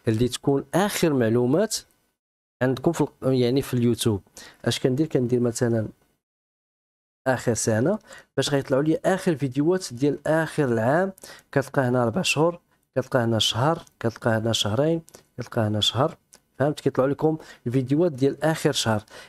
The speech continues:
الا ما درتوش هذاك الفلتر غيطلعوا لكم مثلا، آه، الفيديوهات اللي هما دازوا عليهم واحد المده طويله. ولا كنجي الفلتر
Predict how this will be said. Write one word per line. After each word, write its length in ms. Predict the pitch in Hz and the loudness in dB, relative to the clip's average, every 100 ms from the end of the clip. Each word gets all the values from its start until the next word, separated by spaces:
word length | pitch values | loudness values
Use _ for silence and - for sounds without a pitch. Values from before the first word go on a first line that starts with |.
| - | -2
الا 160 | 147 180 | 0 2
ما 100 | 196 | 2
درتوش 360 | 180 - 175 | 0 0 0
هذاك 240 | 170 165 - | 2 0 -2
الفلتر 420 | - 185 294 330 | -2 0 2 0
غيطلعوا 460 | 139 151 - 139 156 | 2 0 2 2 2
لكم 400 | 156 - 254 247 - - - | 0 0 0 -2 -18 -14 -2
مثلا، 480 | 139 131 151 196 226 - - - _ - | 0 2 2 2 -2 -8 -20 -20 _ 0
آه، 540 | 143 143 139 135 131 | 2 4 4 2 0
الفيديوهات 560 | 123 131 131 156 185 160 | 0 0 2 0 0 0
اللي 100 | 127 | 2
هما 240 | 139 151 | 2 2
دازوا 320 | 131 127 127 | 2 2 2
عليهم 480 | 123 127 120 165 208 - | 2 2 2 0 -2 0
واحد 320 | 120 120 120 | 0 0 0
المده 260 | 120 110 | 0 0
طويله. 440 | 127 131 120 101 92 _ - - - _ 131 | 0 2 2 0 -4 _ -20 -20 -20 _ 0
ولا 400 | 120 139 269 311 _ - _ - | 2 2 0 -2 _ -20 _ 0
كنجي 240 | 143 123 | 0 2
الفلتر 560 | 117 - 120 120 226 | 0 0 0 0 -2